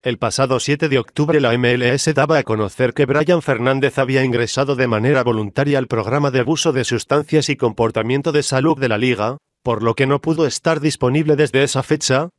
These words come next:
perdiéndose así encuentros de temporada regular y los playoffs.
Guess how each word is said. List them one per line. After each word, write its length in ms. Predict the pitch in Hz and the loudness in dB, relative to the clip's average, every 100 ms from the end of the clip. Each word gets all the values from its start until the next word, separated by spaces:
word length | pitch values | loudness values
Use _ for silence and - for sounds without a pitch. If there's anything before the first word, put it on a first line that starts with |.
| _ - | _ -2
perdiéndose 600 | 117 120 151 160 151 151 | -2 0 0 0 0 -2
así 200 | - 127 | -2 -2
encuentros 480 | 113 131 139 147 117 | -2 -2 -2 -4 -4
de 80 | |
temporada 560 | 107 110 104 107 147 143 | -2 -4 -2 -2 0 0
regular 400 | 143 131 131 160 | 0 2 2 0
y 60 | 143 | 0
los 180 | 120 | -2
playoffs. 720 | - 120 107 95 92 - - | -2 0 0 -2 -8 -10 -16